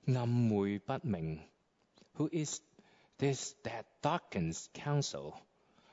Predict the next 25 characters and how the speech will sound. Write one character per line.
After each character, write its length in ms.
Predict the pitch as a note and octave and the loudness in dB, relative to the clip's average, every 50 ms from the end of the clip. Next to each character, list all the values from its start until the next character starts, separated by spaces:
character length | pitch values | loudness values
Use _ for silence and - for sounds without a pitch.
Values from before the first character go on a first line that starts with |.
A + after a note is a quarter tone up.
| - - _ _ | -20 -20 _ _
by 120 | F#2 E2+ | -10 -10
words 420 | F2 F#2 G2+ A2+ A2+ A2 - - - A#2 | -6 -4 -2 0 0 -2 -2 -6 -10 -8
without 400 | G2 F#2 - - - G2+ G2 F#2+ G2+ | -8 -8 -6 -6 -4 -4 -2 0 0
knowledge？ 720 | G2 F#2+ G2 F#2+ F#2+ F#2+ F2+ D#2+ D2 - - - - - - - _ _ _ _ _ _ _ _ _ | 0 2 0 0 -2 -4 -6 -8 -10 -12 -14 -14 -14 -14 -16 -20 _ _ _ _ _ _ _ _ _
我 100 | A2+ A#2+ | -6 -6
哋 100 | B2 A#2 | -4 -4
人 340 | A2 F#2+ F2+ F2+ F#2 G2 A#2 | -2 -2 0 0 0 -2 -2
以 80 | A2+ A2+ | -4 -4
為 180 | G#2+ G2 F#2 | -4 -4 -4
自 140 | - - G2+ | -6 -6 -8
己 120 | F2 A2+ | -8 -6
好 260 | - - - G#2 G2 G#2 | -8 -6 -4 -4 -4 -4
多 200 | - A#2+ A#2 A#2 | -4 -4 -2 0
knowledge， 640 | A#2 A2+ A2+ A2+ A2+ A2 F#2+ - - - - - - - - - - - - - | 0 0 -2 -2 -2 -4 -6 -8 -10 -14 -16 -16 -16 -18 -20 -20 -20 -20 -8 -6
我 100 | B2 B2 | -4 -4
哋 100 | B2 G#2+ | -4 -2
人 240 | G#2+ F#2+ F#2+ F#2 - _ | 0 0 0 0 0 _
以 140 | D3 C3 B2 | -4 -4 -2
為 140 | A2+ G2+ F#2 | -2 -2 -4
自 200 | - - G#2 F#2+ | -6 -8 -8 -6
己 180 | - A2+ B2+ | -6 -6 -8
好 240 | G#2+ - - A2+ A#2+ | -8 -8 -8 -8 -8
有 200 | A#2+ A2+ G2 G2 | -8 -8 -8 -8
智 300 | F#2 - - G#2 G2 G2 | -8 -10 -8 -6 -6 -6
慧， 280 | F#2+ G2 F#2 F#2 F2+ | -4 -4 -4 -6 -6